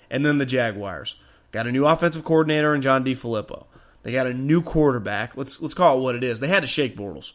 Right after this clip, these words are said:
Bortles was absolutely killing them. Uh, had some moments, but he, for the most, last year he killed them. He was, I'm, when I say had some moments, the year that they made it to the playoffs.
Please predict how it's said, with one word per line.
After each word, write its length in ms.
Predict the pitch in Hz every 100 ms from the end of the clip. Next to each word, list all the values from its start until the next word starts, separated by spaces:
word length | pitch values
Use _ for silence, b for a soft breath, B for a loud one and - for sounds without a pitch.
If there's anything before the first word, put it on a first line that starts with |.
| _
Bortles 400 | 151 175 156 117
was 160 | 104 - -
absolutely 640 | 127 151 - 147 147 110
killing 460 | 113 - 127 104 87
them. 160 | 65 - b b b b b
Uh, 200 | - 113
had 240 | 117 170 175
some 120 | 190
moments, 480 | 208 214 151 131 -
but 220 | 143 139
he, 80 | 131
for 200 | - 147
the 80 |
most, 320 | 151 160 156 -
last 400 | 135 151 160 127
year 80 |
he 60 | 110
killed 340 | - - 104
them. 120 | - - _
He 100 | 139
was, 180 | 139 135
I'm, 340 | 139 135 127
when 140 | 139 143
I 60 |
say 180 | 131 143
had 180 | 131 123
some 120 | 120
moments, 340 | 120 117 107 -
the 140 | 117
year 200 | 117 117
that 100 | 113
they 160 | 110 107
made 260 | 104 107
it 140 | 104 92
to 120 | 107
the 140 | 98
playoffs. 420 | 92 87 65 60